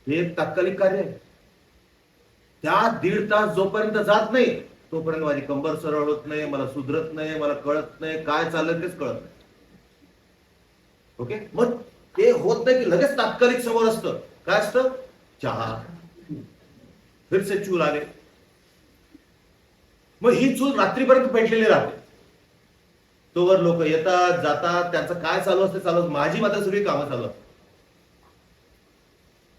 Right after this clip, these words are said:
मग स्वयंपाक झाल्यानंतर उर्वरित कामं असतात. पुन्हा सकाळी मटकी करायची, ती आताच भिजवायला लागते.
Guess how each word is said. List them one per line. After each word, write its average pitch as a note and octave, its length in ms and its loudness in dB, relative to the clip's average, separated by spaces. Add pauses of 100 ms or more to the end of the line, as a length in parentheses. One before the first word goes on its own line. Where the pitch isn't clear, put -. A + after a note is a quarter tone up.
(260)
मग F3 160 2
स्वयंपाक E3+ 420 2
झाल्यानंतर F#3+ 380 4
उर्वरित F3+ 460 2
कामं C#3 240 -2
असतात. A#2 200 -14 (1200)
पुन्हा F3+ 180 0
सकाळी F3+ 300 2
मटकी F#3+ 300 0
करायची, G3 280 2
ती G#3 60 2
आताच G3+ 280 2
भिजवायला F3 360 4
लागते. - 300 -4